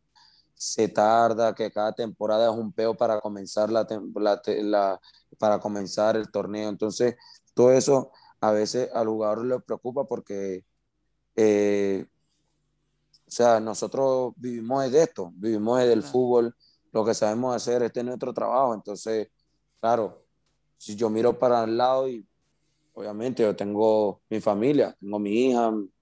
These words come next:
Speaker 1: esposa, mi, mis padres, que, que obviamente ellos van de la mano mía. Entonces, yo digo que el torneo no se juegue, yo quedo sin jugar, así como quedaron, como quedó el Zulia.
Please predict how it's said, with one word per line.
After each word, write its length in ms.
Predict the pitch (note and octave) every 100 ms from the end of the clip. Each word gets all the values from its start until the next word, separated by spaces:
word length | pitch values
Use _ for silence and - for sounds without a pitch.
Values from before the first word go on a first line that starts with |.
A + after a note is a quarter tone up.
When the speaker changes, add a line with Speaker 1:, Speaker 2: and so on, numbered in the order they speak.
| -
Speaker 1:
esposa, 520 | - - B2+ - A2+
mi, 420 | G#2 G2+ F#2+ E2+
mis 180 | - F2+
padres, 380 | - B2 A#2+ A#2+ - _ _ _ _ _ -
que, 520 | G#2+ G#2 G2+ F#2+ -
que 120 | G#2+
obviamente 640 | G#2 G#2 A2 F#2 A#2+ A2+ - A2+
ellos 540 | A2 A#2 A2+ A2 G#2+ - _
van 240 | - A2 A2
de 80 | A#2+
la 100 | G#2+
mano 240 | G#2+ A2+
mía. 260 | C3 B2 - -
Entonces, 540 | G2 F#2 G#2+ G#2 G2+ _ _ -
yo 100 | G#2+
digo 500 | A#2+ A2+ G#2+ G#2+ - _ _ _ -
que 240 | A#2 A2
el 140 | G2
torneo 340 | A2 G#2 G#2 A#2
no 80 | A#2+
se 140 | B2
juegue, 400 | A2 B2+ G2+ F#2
yo 180 | G2+ G2+
quedo 280 | - A2+ A2
sin 160 | - G#2
jugar, 520 | G2+ A#2+ A#2 A2 - _ _ _ _ _ -
así 300 | G2+ - A2
como 360 | A#2+ A2+ - _ -
quedaron, 480 | A2+ G#2 G#2+ A2+ A2
como 300 | A2+ A2 G2
quedó 200 | G#2+ G#2
el 100 | G2
Zulia. 560 | - B2 A#2 A2 G#2+